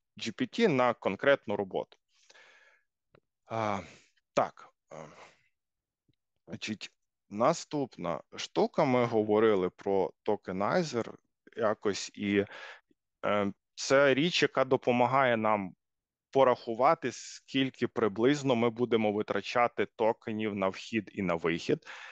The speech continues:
А, і, м, значить, як виглядає токенайзер? От, е, буквально вчора ввечері ще я перевіряв,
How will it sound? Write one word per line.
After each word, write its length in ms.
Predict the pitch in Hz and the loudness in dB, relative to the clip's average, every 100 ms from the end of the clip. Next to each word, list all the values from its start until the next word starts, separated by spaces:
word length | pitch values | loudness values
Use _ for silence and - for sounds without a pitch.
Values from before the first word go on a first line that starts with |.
| - - _ _ | -20 -20 _ _
А, 460 | 113 101 101 104 92 _ _ _ _ _ | -4 0 2 2 0 _ _ _ _ _
і, 300 | 123 135 143 | -4 0 2
м, 720 | 147 117 - 123 120 120 117 - _ _ _ | 0 -2 -10 -8 -6 -6 -8 -14 _ _ _
значить, 440 | 127 120 - 120 - - | -6 -6 -6 -10 -16 -18
як 520 | - 120 135 127 - 113 | -18 0 2 2 -2 -4
виглядає 560 | 104 107 98 104 95 | 0 0 2 2 2
токенайзер? 880 | - 98 - 101 123 170 156 147 - _ _ | -2 -8 -6 -2 0 0 0 -2 -4 _ _
От, 140 | 107 - - - - - | -14 -14 -16 -14 -14 -10
е, 320 | 107 101 98 | -6 -4 -4
буквально 920 | 107 107 113 - 110 107 110 104 98 98 - _ - _ _ | -8 -16 -18 -10 0 0 2 -2 -4 -6 -10 _ -20 _ _
вчора 560 | - 110 104 87 76 - _ _ _ 131 - | -2 2 4 4 0 -6 _ _ _ -20 -4
ввечері 440 | 104 104 - 85 | -2 -2 -4 -8
ще 240 | 85 - 107 | -6 -2 0
я 100 | 92 | 0
перевіряв, 760 | - 101 95 95 104 98 90 | 0 0 2 2 2 0 -2